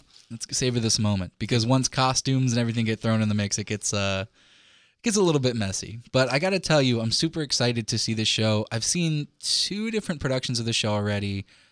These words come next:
Speaker 2: Um, both were amazing. Not to toot my friend's horn, but one of my friends, Ryan Cadigan, was in a production that I saw, so of course it was amazing. Um, but I'm really excited 'cause every production of this show is so different,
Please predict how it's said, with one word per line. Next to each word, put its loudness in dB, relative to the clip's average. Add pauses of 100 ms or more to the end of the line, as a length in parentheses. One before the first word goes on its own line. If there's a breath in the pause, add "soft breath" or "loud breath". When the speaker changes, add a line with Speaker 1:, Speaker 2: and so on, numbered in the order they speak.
(140 soft breath)
Speaker 2:
Um, -2
both 4
were 6
amazing. 2
Not 0
to -2
toot -2
my -2
friend's -2
horn, -4
but -10
one 2
of 4
my 2
friends, -2 (360 loud breath)
Ryan 2
Cadigan, 2
was -2
in 0
a -4
production -2
that -4
I -4
saw, 0
so -2
of -10
course 0
it -2
was -4
amazing. -6 (500 loud breath)
Um, 2
but 2
I'm 2
really 2
excited 0
'cause -4
every -4
production 0
of 0
this 0
show 0
is 0
so -2
different, -8